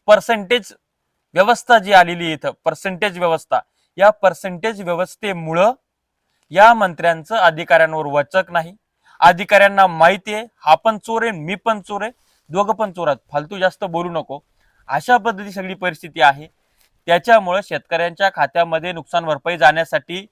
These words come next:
दिरंगाई होते, परंतु कालच्या बैठकीमध्ये त्यांना खडसावलेलं आहे की लवकरात लवकर शेतकऱ्यांच्या खात्यामध्ये नुकसान भरपाई टाका, कारण की निवडणुका लागलेल्या आहेत. तर अशा पद्धतीची अपडेट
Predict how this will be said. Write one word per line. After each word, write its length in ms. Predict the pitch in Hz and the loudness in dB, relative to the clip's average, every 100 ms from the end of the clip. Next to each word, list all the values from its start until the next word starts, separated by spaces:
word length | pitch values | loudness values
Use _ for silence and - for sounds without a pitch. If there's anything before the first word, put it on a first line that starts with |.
| _ _ | _ _
दिरंगाई 360 | 185 247 247 233 | 2 4 4 4
होते, 300 | 185 170 180 | 0 -6 -6
परंतु 340 | 190 185 208 | -6 -6 -8
कालच्या 360 | - 196 196 240 | 4 4 4 0
बैठकीमध्ये 720 | 202 180 156 160 147 131 165 _ _ _ _ _ | 0 -6 -10 -10 -10 -10 -14 _ _ _ _ _
त्यांना 240 | 180 185 196 | 0 2 4
खडसावलेलं 560 | 175 165 226 226 214 190 | 4 4 4 4 2 4
आहे 240 | 160 160 226 _ _ _ - | 4 2 -16 _ _ _ -14
की 140 | 208 | -2
लवकरात 400 | - 170 - 214 220 | 2 2 2 2 2
लवकर 280 | 185 156 208 | -4 -6 -8
शेतकऱ्यांच्या 540 | 190 160 180 175 170 190 | -8 -10 -4 -4 -2 -2
खात्यामध्ये 400 | 160 151 175 185 | -2 -2 -4 -4
नुकसान 300 | 180 165 196 | -6 -4 -2
भरपाई 320 | 175 170 180 | 0 -2 -2
टाका, 440 | 180 170 160 214 262 - _ _ - | 0 2 4 4 4 2 _ _ 4
कारण 340 | 175 175 180 - | 6 6 2 -6
की 160 | 214 | -10
निवडणुका 840 | 196 190 180 185 185 175 196 190 190 | -8 -6 -4 -4 -6 0 6 8 8
लागलेल्या 640 | 180 165 165 180 180 190 | 8 6 2 -4 4 6
आहेत. 420 | 190 170 190 220 180 _ _ _ _ _ - | 6 4 2 -2 -4 _ _ _ _ _ -6
तर 80 | 170 | 4
अशा 280 | 180 - 226 | 4 4 -2
पद्धतीची 600 | 208 208 190 175 175 214 | -2 -4 -4 -6 -8 0
अपडेट 380 | 170 135 143 | 0 0 -8